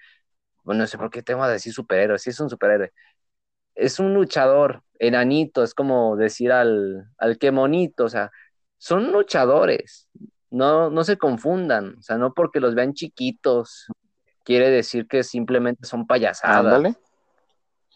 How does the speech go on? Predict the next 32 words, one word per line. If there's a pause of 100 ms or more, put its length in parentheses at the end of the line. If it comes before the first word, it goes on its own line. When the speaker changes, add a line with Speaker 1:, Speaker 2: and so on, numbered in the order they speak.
(200)
Speaker 2:
Pero
bueno,
nos
vamos
a
mover
un
poquito
más
para
los
demás
personajes,
porque,
pues,
también
hay
que
darle, (560)
este, (1300)
am, (540)
importancia
a
los
demás
también. (260)
Speaker 1:
Sí.
Speaker 2:
Aquí
vamos
a
hablar,
s-,